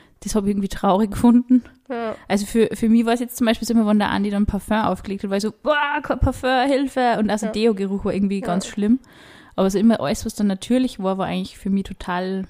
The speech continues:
Speaker 1: anziehend.
Speaker 2: Ja.
Speaker 1: Aber es ist so arg, wie der Körper da einfach mitspielt. Und eben, wenn wir wieder zum Dirty Talk-Thema gehen,
Speaker 2: Mhm.
Speaker 1: nicht nur der Körpergeruch, ähm, unter der Achsel, sondern halt auch in anderen Regionen, finde ich, so sehr entscheidend.
Speaker 2: Ja,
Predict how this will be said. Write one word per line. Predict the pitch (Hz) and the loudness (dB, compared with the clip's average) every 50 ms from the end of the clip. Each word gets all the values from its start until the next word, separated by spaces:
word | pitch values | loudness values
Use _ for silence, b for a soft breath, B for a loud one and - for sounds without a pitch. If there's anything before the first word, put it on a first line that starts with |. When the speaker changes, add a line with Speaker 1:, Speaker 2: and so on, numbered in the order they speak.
| - _ _ | -14 _ _
Speaker 1:
anziehend. | - 196 185 233 - 226 214 202 185 180 180 190 208 - 254 | -4 0 0 0 0 -2 -4 -4 -4 -2 -2 -2 -2 -2 -4
Speaker 2:
Ja. | 247 226 - - B B B B B B | -8 -12 -12 -14 B B B B B B
Speaker 1:
Aber | - 175 | -2 -2
es | 175 165 | -2 0
ist | 180 165 - - | -2 -4 -6 -6
so | - - 175 175 - - | -6 -4 -2 -2 -2 -2
arg, | - - - 196 | -4 -4 -4 -6
wie | |
der | 170 165 | -6 -6
Körper | - - - - - - - | -6 -6 -6 -6 -4 -6 -6
da | 160 | -4
einfach | - 165 165 180 - - | -4 -6 -8 -8 -6 -6
mitspielt. | 180 175 - - - - 175 175 - B B B B B | -6 -6 -6 -10 -10 -10 -10 -10 -12 B B B B B
Und | - 220 233 - - | 4 4 4 4 2
eben, | 185 190 202 220 233 220 190 | 0 0 2 2 2 0 0
wenn | 190 180 185 | -2 -4 -4
wir | 185 185 | -4 -4
wieder | 190 185 190 190 185 185 - - | -4 -4 -2 -2 -4 -4 -8 -6
zum | - - 185 180 | -4 -4 -2 -2
Dirty | - - 185 196 185 | -2 -2 -2 -2 -4
Talk-Thema | - - 202 175 196 - - - - 180 185 185 185 | -2 -2 -2 -2 -2 -6 -6 -6 -2 -2 0 -2 -2
gehen, | - - 175 175 196 208 - - - | -4 -4 -2 0 0 0 -2 -4 -10
Speaker 2:
Mhm. | 247 214 220 214 233 | -14 -12 -12 -6 0
Speaker 1:
nicht | 208 208 196 190 | 2 2 2 2
nur | 190 185 | 0 0
der | 190 185 | -2 -2
Körpergeruch, | - 185 180 180 - - 196 202 202 185 202 196 190 - - - - | 0 0 -2 -2 -2 -4 -6 -4 -4 -2 -2 -2 -4 -4 -10 -10 -6
ähm, | - 180 175 175 170 | -4 -2 -2 -2 0
unter | - 196 - - 180 | 0 0 0 0 0
der | 208 214 214 220 - - | 2 2 2 2 2 0
Achsel, | 233 - - - - - 185 180 208 | -4 -6 -8 -10 -8 -6 -4 -4 -2
sondern | 208 185 190 214 208 196 190 | 2 4 6 6 6 6 4
halt | 196 190 | 2 0
auch | - 196 | -2 -2
in | 202 202 | -2 2
anderen | 208 240 254 247 208 185 185 | 4 4 4 4 2 0 -2
Regionen, | 180 180 180 - 185 180 180 180 175 196 | -4 -6 -6 -6 -4 -4 -2 -2 -2 -4
finde | - - 190 185 190 190 | -4 -4 -6 -4 -6 -6
ich, | 202 - | -8 -8
so | - - 185 - - | -10 -10 -12 -12 -12
sehr | - - 220 - - | -6 -4 -4 -2 -2
entscheidend. | - 202 - - - - - - 202 - - _ _ _ _ - | -2 -4 -4 -4 -6 -4 -6 -6 -8 -8 -12 _ _ _ _ 0
Speaker 2:
Ja, | 233 240 240 262 294 | 2 4 4 6 6